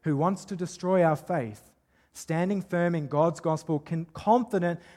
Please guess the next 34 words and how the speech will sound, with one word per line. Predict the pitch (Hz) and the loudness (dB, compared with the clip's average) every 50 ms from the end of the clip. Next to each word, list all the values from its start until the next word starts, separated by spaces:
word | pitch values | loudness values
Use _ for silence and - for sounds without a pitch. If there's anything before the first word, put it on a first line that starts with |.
| _ _ | _ _
that | 175 185 170 147 | 4 4 4 4
he | 123 175 226 247 | 2 2 2 2
himself | 254 247 220 - - 214 202 196 190 196 | 2 0 -2 0 2 4 4 4 4 2
will | 196 185 | -2 0
get | 165 185 180 | 2 2 2
us | 180 180 180 | 2 0 -2
home | - 175 170 170 165 | -4 -4 -4 -4 -6
safely. | 151 - 160 147 143 139 - - 123 117 120 113 - _ _ _ _ _ _ _ _ _ _ _ _ _ _ _ _ _ _ _ _ _ _ _ _ _ _ _ _ _ _ _ _ _ _ _ _ _ _ _ _ _ _ _ _ _ | -6 -4 -4 -2 -2 -4 -6 -10 -12 -12 -12 -14 -18 _ _ _ _ _ _ _ _ _ _ _ _ _ _ _ _ _ _ _ _ _ _ _ _ _ _ _ _ _ _ _ _ _ _ _ _ _ _ _ _ _ _ _ _ _
And | - 131 127 131 | -8 -4 -2 0
lastly | 143 151 151 - - - 151 143 | 2 2 0 0 -2 0 0 0
and | 135 127 | 0 -2
briefly, | 117 127 120 117 - - 131 127 | -4 -8 -8 -8 -8 -10 -10 -8
you'll | 123 131 139 131 | -6 -6 -8 -6
see | - - 160 156 | -2 0 0 0
in | 151 143 | 0 0
those | 135 131 123 - | -2 -2 -2 -2
last | 135 139 147 147 143 - | -2 0 -2 -2 -4 -6
few | 151 139 | -8 -8
verses, | 117 120 110 110 107 - - 120 120 120 - - _ _ _ _ _ _ _ _ _ _ _ _ _ _ _ _ _ _ _ _ _ _ _ _ _ _ _ _ _ _ | -6 -6 -8 -8 -10 -12 -14 -16 -16 -16 -18 -20 _ _ _ _ _ _ _ _ _ _ _ _ _ _ _ _ _ _ _ _ _ _ _ _ _ _ _ _ _ _
there | 135 135 135 | -2 2 2
are | 143 147 | 2 2
some | 143 - 147 | 2 -2 -6
final | 135 - 156 156 160 160 160 | -4 0 2 2 4 4 2
greetings. | 143 - 143 147 147 147 160 180 190 185 - - - _ | 2 2 2 2 2 2 0 -2 -4 -8 -10 -14 -20 _
Silas, | - - - - 160 147 151 156 156 170 175 170 170 - | -16 -14 -6 -2 2 4 4 6 6 6 4 2 0 -2
who | - 156 | -2 -2
appears | 147 - - 160 160 156 156 | -2 2 4 4 4 4 4
to | - 156 | 0 -4
have | 143 120 | -6 -4
helped | - - 156 151 147 - - - _ | -2 0 0 0 0 -2 -10 -16 _
Peter | - 156 147 147 156 165 | -4 -2 0 0 0 -2
scribe | 156 - - - 147 139 143 147 139 | -2 -6 -6 -4 0 2 2 0 0
the | - 151 | 0 -2
letter, | 139 127 123 123 139 156 160 | -2 -2 -2 -2 -4 -6 -6